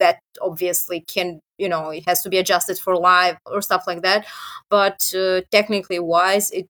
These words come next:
like, live, it should sound as close as possible to the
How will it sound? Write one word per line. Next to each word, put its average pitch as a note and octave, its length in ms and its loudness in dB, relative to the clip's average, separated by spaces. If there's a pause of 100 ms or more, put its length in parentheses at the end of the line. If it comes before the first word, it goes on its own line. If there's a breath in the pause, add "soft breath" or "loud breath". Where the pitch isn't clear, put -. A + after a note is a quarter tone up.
(180)
like, F3+ 300 -2
live, G3+ 480 4
it F#3+ 120 -4
should - 280 -6
sound G3 460 0
as - 180 -2
close F#3+ 320 2
as F#3 100 0
possible D#3+ 520 -4
to D#3+ 200 -8
the - 440 -10